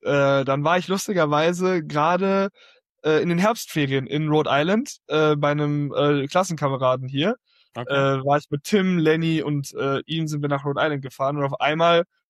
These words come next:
Speaker 1: klingelt das Telefon und dann ist da Coach Knapp von Dickinson dran und sagt, „Hey, wir haben uns das alles nochmal angeguckt und, äh, du hast jetzt das Offer, also ich ruf dich an, um dich grad zu offern.“ Und das war, glaub ich, äh, ja, schon einer der schönsten Momente.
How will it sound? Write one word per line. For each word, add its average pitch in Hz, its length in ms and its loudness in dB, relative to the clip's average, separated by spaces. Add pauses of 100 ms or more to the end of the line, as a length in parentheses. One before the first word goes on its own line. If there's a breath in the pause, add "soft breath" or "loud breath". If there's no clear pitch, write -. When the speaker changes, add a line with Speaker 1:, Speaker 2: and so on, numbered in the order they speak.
(140)
Speaker 1:
klingelt 175 300 2
das 151 160 0
Telefon 170 520 0
und 165 80 2
dann 156 260 0
ist - 220 -4
da 160 80 0
Coach 160 320 -2
Knapp 156 240 0
von 165 180 -2
Dickinson 156 480 -2
dran 151 280 0
und 143 120 -2
sagt, 143 400 0
„Hey, 196 260 2 (440)
wir 147 100 0
haben 165 60 2
uns 165 100 -2
das 156 140 0
alles 160 200 4
nochmal 156 240 0
angeguckt 214 580 0 (120)
und, 175 580 2
äh, 160 440 4 (1120)
du 160 160 0
hast 165 160 0
jetzt 156 140 0
das 151 140 0
Offer, 143 280 0
also 131 260 -2
ich 131 180 -6
ruf 160 120 -2
dich 151 200 -2
an, 151 120 2
um 143 80 0
dich 143 140 -10
grad 143 200 -2
zu 135 120 -4
offern.“ 135 300 -2
Und 123 80 -8
das 127 180 -8
war, 127 100 -4
glaub 123 220 -4
ich, - 260 -12
äh, 117 280 -6 (220)
ja, 131 180 -14 (340)
schon 139 240 -4
einer 131 220 -2
der 127 100 -6
schönsten 131 340 -8
Momente. 123 360 -8